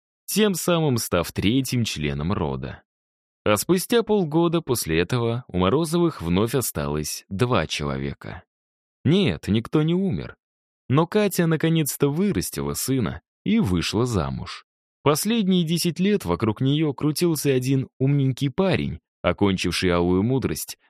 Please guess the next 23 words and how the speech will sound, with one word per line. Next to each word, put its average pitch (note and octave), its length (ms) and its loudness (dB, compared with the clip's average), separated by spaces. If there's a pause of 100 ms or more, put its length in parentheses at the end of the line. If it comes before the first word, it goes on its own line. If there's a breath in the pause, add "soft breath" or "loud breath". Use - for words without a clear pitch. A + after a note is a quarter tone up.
на E3 160 2
три F3+ 240 2
года D3 320 0
позже A2+ 440 0
меня. G#2 440 -4 (460)
Сперва F#3+ 440 0
он D3 160 2
был F2 180 2
простолюдином, A#2 920 0 (220)
затем D3 460 2
претендентом, A2 840 -2 (180)
дорос F#3 480 2
до F#2+ 120 2
личного F2 460 0
дворянства E2+ 640 -2
и D3 300 0 (360)
теперь G#3 380 0
создал F#3+ 500 0
свой F#2+ 380 2
род F2 200 0
с - 80 -8
молодой D#2+ 400 0
женой, A#2+ 460 -2